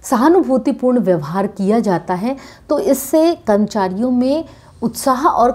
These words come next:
कार्य के प्रति लगन बनी रहती है। लेकिन इसके विपरीत अधिकारी अगर कर्मचारियों के साथ बुरा व्यवहार करते हैं, कर्मचारियों में क्षोभ और विद्रोह की भावना जन्म लेती है,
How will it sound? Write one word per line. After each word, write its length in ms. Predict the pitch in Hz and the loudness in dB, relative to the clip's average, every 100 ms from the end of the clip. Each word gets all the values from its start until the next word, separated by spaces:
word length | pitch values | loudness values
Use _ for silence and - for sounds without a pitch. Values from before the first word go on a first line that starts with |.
| - | 0
कार्य 220 | 196 190 | 0 0
के 140 | 214 254 | -2 -2
प्रति 460 | 208 190 247 330 370 - | -2 -4 -2 -4 -4 -8
लगन 360 | 185 185 175 170 | -2 0 0 -2
बनी 220 | 160 165 | -2 -4
रहती 400 | 160 156 156 180 | -4 -8 -6 -4
है। 200 | 165 165 - | -4 -6 0
लेकिन 320 | 214 294 381 | 4 4 2
इसके 440 | 311 - 240 - 330 | -2 -2 -2 0 0
विपरीत 680 | 190 190 190 196 214 240 - _ _ - | 0 -2 0 2 2 0 -6 _ _ -2
अधिकारी 540 | 220 233 254 262 330 | 0 0 -2 0 0
अगर 340 | - 202 247 285 | -2 0 0 2
कर्मचारियों 600 | 247 240 240 214 226 262 | 2 2 2 0 0 0
के 120 | 247 | -2
साथ 180 | - 233 | -2 0
बुरा 300 | 175 202 311 | 2 4 4
व्यवहार 400 | 294 196 202 190 | 2 0 -4 -2
करते 380 | 190 170 185 | -2 -2 -4
हैं, 220 | 165 202 262 | -4 -4 0
कर्मचारियों 680 | 233 233 233 214 190 208 247 | 2 4 2 2 2 2 2
में 320 | 214 220 320 - - _ - | 2 2 0 -4 -18 _ -12
क्षोभ 600 | - 226 247 269 349 - - - | 0 2 4 2 0 -2 -16 -2
और 140 | 233 | 0
विद्रोह 440 | 202 220 180 262 277 | 2 2 2 2 2
की 120 | 294 | -2
भावना 540 | 175 180 175 220 330 - _ 180 | -2 -4 -2 -4 -6 -12 _ -2
जन्म 300 | 208 180 175 | 0 0 0
लेती 420 | 165 156 180 180 | -2 -4 -4 -2
है, 240 | 175 160 | -2 -6